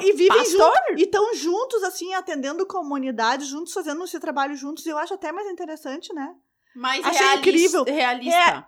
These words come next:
Speaker 1: assim, que, que na verdade, eu, é, aquilo, a nossa fé, ela tem que respeitar a pessoa que a gente é. A gente não tem que se transformar por causa da nossa fé, necessariamente, tá?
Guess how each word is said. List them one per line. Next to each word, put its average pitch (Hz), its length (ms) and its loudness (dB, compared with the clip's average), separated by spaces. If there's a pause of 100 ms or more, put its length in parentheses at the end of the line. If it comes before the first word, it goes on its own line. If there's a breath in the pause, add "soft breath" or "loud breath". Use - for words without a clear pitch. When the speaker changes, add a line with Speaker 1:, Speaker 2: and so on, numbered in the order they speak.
Speaker 1:
assim, 381 260 -6
que, - 180 -14 (120)
que 349 120 -4
na 320 120 0
verdade, 294 600 0
eu, 247 240 -2 (160)
é, 226 420 -6
aquilo, 277 500 -6 (120)
a 247 100 -2
nossa 233 440 -2
fé, 220 500 -6 (320)
ela 220 180 -6
tem 262 200 -4
que 285 120 -10
respeitar 254 720 -8 (400 soft breath)
a 220 120 -10
pessoa 240 420 -2
que 349 80 -8
a 320 40 -6
gente 247 300 -6
é. 190 140 -4
A 202 100 -2
gente 240 240 -8
não 262 140 -4
tem 285 180 -8
que 381 80 -10
se 392 120 -2
transformar 349 720 -4
por 339 120 -8
causa 254 260 -8
da 233 120 -10
nossa 226 320 -10
fé, 233 360 -4
necessariamente, 208 1000 -4
tá? - 60 -20